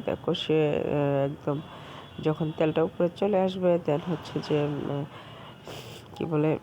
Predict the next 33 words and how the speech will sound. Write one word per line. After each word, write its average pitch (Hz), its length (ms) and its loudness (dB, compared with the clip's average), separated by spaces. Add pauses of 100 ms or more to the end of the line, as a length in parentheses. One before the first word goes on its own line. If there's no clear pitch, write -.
উম, 143 340 -6
এ, 143 340 2 (140)
চিকেন, 160 340 2 (100)
ভেজে 165 260 4
রাখা 165 280 2
চিকেনগুলো 160 600 2
ঢেলে 156 300 4
দিতে - 240 -4
হবে। 147 300 2 (2250)
তো 170 60 4
আমি 170 340 6
দারুণ 165 360 6
করে 165 280 2
কষিয়ে 165 360 2
নিয়েছিলাম। 165 420 2
এই 151 80 2
যে 156 120 2
আমি 147 120 4
এখন 160 280 2
ভেজে 160 220 4
রাখা, 151 360 2
আহ, 120 420 2
চিকেনগুলো 147 540 0
এখানে 151 360 0
ঢেলে 143 220 2
দেব। 156 240 0 (1160)
ঢেলে 165 320 6
then 160 220 4
এটাকে 151 440 4
আরও 156 200 4
দু 156 140 4
তিন 160 200 0
মিনিট 147 280 2